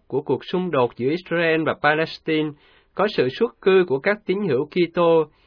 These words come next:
khiến cho xã hội Ả Rập trở thành một xã hội độc điệu, chỉ gồm toàn là người Hồi giáo đứng trước một xã hội Âu Châu gọi là Kitô giáo. Nếu điều này xảy ra thì Đông phương sẽ không còn Kitô hữu nữa. Và điều này có nghĩa là mọi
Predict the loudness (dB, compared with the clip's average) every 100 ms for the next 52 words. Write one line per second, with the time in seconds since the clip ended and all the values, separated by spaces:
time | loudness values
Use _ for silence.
0 | _ _ 2 4 2 4 2 4 0 2
1 | 0 2 2 0 _ -2 -2 -2 -2 -2
2 | -4 -2 -2 0 0 0 0 -4 -2 0
3 | 0 0 _ _ _ _ _ 0 0 2
4 | 0 2 2 2 2 2 2 2 0 2
5 | 0 0 0 0 -2 0 2 2 0 -4
6 | 0 0 2 0 2 4 2 2 0 2
7 | 0 -2 -2 2 0 0 -4 -4 0 0
8 | 2 2 2 -2 _ _ _ _ _ _
9 | _ _ 0 2 4 4 4 2 2 0
10 | 0 0 2 2 0 -2 0 -2 0 0
11 | 2 0 -4 -2 -2 -4 -4 0 0 0
12 | -4 -4 0 0 0 0 0 0 -2 -8
13 | _ _ _ _ 0 2 2 2 2 2
14 | -2 -2 0 0 0 0 2 0